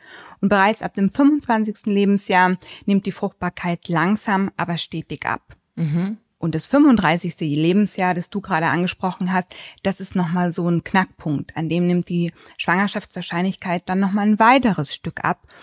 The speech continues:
Speaker 1: Und das ist eben nicht nur durch, bedingt durch die Anzahl der Eizellen, die im Laufe unseres Lebens weniger werden, sondern vor allem durch die Qualität der Eizellen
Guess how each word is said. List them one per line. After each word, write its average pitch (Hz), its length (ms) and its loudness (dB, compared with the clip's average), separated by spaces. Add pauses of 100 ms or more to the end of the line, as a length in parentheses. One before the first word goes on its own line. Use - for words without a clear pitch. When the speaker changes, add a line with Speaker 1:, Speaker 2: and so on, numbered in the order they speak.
(480)
Speaker 1:
Und 202 200 0
das 196 120 0
ist 190 140 -6
eben 190 180 2
nicht 196 180 0
nur 202 120 -2
durch, 180 240 -6
bedingt 185 320 0
durch 170 120 -2
die - 140 -4
Anzahl 190 460 0
der 180 160 2
Eizellen, 190 560 0
die 196 100 -2
im 190 100 2
Laufe 190 360 2
unseres 190 420 -4
Lebens 196 320 0
weniger 196 380 2
werden, 208 400 2
sondern 160 260 -2
vor - 160 -10
allem 156 220 0
durch 160 140 -4
die - 120 -10
Qualität 151 640 -6
der 156 100 -6
Eizellen 147 640 -2